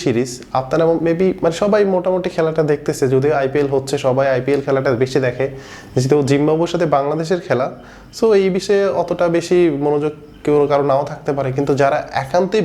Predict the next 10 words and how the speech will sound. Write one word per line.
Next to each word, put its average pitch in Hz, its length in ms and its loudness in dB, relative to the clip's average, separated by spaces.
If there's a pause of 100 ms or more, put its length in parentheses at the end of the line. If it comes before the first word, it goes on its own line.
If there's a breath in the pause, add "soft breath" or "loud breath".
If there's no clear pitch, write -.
বাংলাদেশের 175 440 -2
খেলা 180 220 2
ভালোবাসেন 139 420 0 (580 loud breath)
আমার 175 300 2
মতো, 139 200 2 (580 loud breath)
তো 165 80 4 (680)
তাদের 165 360 2
জন্য 233 140 2 (100)
এই 156 140 0
ভিডিওটা। 113 360 0